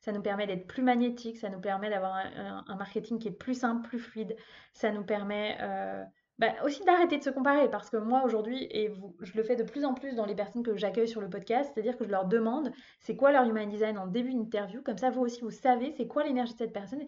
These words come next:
et ça vous permet de pas vous comparer en fait. Si vous n'êtes pas venu avec la même énergie sur Terre, bah, en fait, on est en paix, on n'est pas venu faire la même chose, vous voyez ce que je veux dire. Donc, euh, c'est super intéressant d'avoir cet outil pour vous, pour vous sortir de la comparaison, pour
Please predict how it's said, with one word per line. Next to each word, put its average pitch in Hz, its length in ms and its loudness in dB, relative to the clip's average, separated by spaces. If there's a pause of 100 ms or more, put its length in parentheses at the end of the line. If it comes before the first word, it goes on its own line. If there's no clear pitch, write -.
(260)
et 254 240 0
ça 233 120 0
vous 226 80 -2
permet 254 280 0
de 247 80 -2
pas 277 200 -6
vous 285 120 -2
comparer 349 400 -2
en - 80 -6
fait. - 220 -4 (280)
Si - 160 -8
vous 285 80 -2
n'êtes 226 200 4
pas 302 140 4
venu 294 280 -4
avec 226 340 0
la 196 120 -2
même 247 140 0
énergie 233 300 0
sur - 200 -10
Terre, 285 280 -2
bah, 202 80 -4
en 190 100 -6
fait, 247 240 -4 (640)
on 202 120 -8
est 190 60 -4
en 180 120 -4
paix, 196 260 2
on 196 40 -6
n'est 190 100 -6
pas 247 120 2
venu 254 140 0
faire 226 140 -4
la 196 100 -4
même 190 140 -10
chose, 247 180 -2
vous 196 80 -4
voyez 196 140 -6
ce - 80 -14
que 214 100 -2
je 202 60 -4
veux 202 40 -4
dire. 196 180 -6 (360)
Donc, 214 200 0
euh, 208 140 4 (920)
c'est 247 160 0
super 294 380 2
intéressant 233 360 0
d'avoir 202 220 0
cet 196 180 -8
outil 240 320 -8 (460)
pour 294 220 4
vous, 254 380 -2 (320)
pour 269 140 2
vous 247 120 4
sortir 285 320 2
de 269 60 6
la 240 120 6
comparaison, 226 640 0 (220)
pour 233 160 0